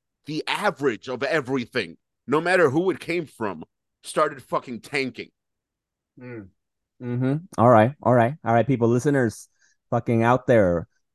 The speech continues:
Speaker 2: fucking viewers, listeners, you know, send us your thoughts on this too, either at Legion on Zoom on, on, on Instagram or, or, or Gmail. Let's, let's, let's,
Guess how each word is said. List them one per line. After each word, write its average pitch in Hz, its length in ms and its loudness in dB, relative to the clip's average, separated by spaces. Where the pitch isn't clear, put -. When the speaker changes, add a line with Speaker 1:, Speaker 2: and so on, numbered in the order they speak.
Speaker 2:
fucking 107 260 -2
viewers, 127 400 6
listeners, 117 420 0
you 113 80 -2
know, 101 100 -2
send 127 240 -2
us 127 120 -4
your 123 100 2
thoughts 117 340 -2
on 113 120 -2
this 95 160 -4
too, 92 400 0
either 95 460 -2
at 95 160 -4
Legion 113 280 0
on 110 160 0
Zoom 113 300 2
on, 101 200 -4
on, 92 360 -4
on 92 180 -2
Instagram 117 600 0
or, 95 200 0
or, 90 300 -2
or 90 240 -6
Gmail. 90 400 -2
Let's, 87 160 -8
let's, - 240 -10
let's, - 240 -8